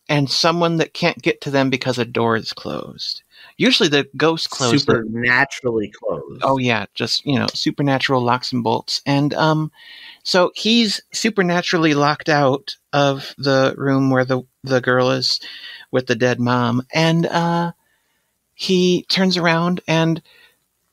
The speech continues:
Speaker 1: sees the ghost of his sister, who was one of the original victims, um, which is why he's so passionate. Maybe we should have mentioned that before. Why he's so passionate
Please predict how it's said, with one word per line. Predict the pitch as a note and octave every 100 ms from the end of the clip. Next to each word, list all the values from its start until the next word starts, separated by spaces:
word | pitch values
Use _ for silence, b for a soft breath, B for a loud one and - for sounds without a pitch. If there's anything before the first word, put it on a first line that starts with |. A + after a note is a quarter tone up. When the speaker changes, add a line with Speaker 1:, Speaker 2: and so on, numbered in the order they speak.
| _ _ _ _ - -
Speaker 1:
sees | - E3+ E3
the | E3
ghost | D#3+ E3 D#3+ -
of | D#3+ C#3+
his | D3+ D#3
sister, | - F#3 E3+ - A#2 - A#2+ - _ _ _
who | - F3+
was | F3 E3 D#3+ C#3+ -
one | - D3+
of | C#3+
the | C#3
original | C3+ C3 C3+ C3+ B2+ - -
victims, | C#3 C3 A#2+ G#2+ G#2+ - - -
um, | B2+ A#2+ A#2
which | - -
is | A#2+ A#2
why | A2+
he's | A2 -
so | A2+ A2 B B B
passionate. | - A#2+ G#2+ - G#2 - _ _ _
Maybe | - A3+
we | F#3+
should | -
have | C#3+
mentioned | C#3 C3 B2+
that | A#2
before. | - A#2 B B B
Why | - E3
he's | E3 E3
so | F3 E3+
passionate | - E3+ E3 - D3+ C#3+ -